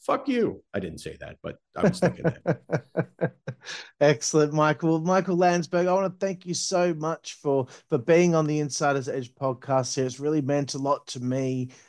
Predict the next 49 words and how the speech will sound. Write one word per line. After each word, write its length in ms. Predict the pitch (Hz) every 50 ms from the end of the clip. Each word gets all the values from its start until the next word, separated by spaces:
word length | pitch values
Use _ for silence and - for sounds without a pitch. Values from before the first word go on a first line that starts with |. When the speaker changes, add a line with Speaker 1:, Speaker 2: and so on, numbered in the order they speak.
| _ _ -
Speaker 2:
uh, 280 | 120 120 120 123 123
to, 240 | 120 - 143 123 -
to 140 | - - 135
have 100 | 127 131
the 100 | 123 135
chance 380 | 107 - - 139 135 131 123 -
to 60 | -
talk 260 | - - 143 147 135
to 100 | - -
you 40 | 131
about 320 | 113 113 135 120 113 - - - -
some 200 | - - 175 160
of 60 | 156
the 100 | 135 123
things 360 | - - 165 151 151 139 123
you've 120 | 135 120 107
done. 220 | 151 151 156 156
And 120 | 147 131 127
there's 140 | 117 -
so 200 | - - 156 151
many 140 | 151 143 135
more 220 | 131 131 127 123 123
stories 440 | - - 147 135 131 131 131 123
that 100 | 131 123
we 80 | 107 120
can 160 | - - 113
uncover 440 | 113 113 101 - 123 123 113 123 123 - - - -
if 100 | - 110
we 80 | 127 123
do 140 | 107 147 131
a 60 | 117
part 420 | 113 - - 143 135 131 - -
two 180 | - - 135 127
in 100 | 123 113
the 120 | 117 107
future. 640 | - _ - 131 135 123 127 - - 135 120 117 117 - - - - -
So 180 | - - - 127
again, 440 | 131 135 120 - 156 151 151 147 131 - - -
from 220 | - - 156 160 - _ -
all 360 | - 208 240 240 233 226 214
the 120 | 180 185
way 400 | 175 160 156 170 190 185 185 175
here 380 | 160 131 131 170 180 175 160 139
in 100 | 131 120
Perth, 420 | - - 165 156 156 147 - -
Western 380 | - 143 135 - - - 127 117
Australia, 400 | 117 107 - - 131 123 117 127
the 60 | 117
most 180 | 127 123 123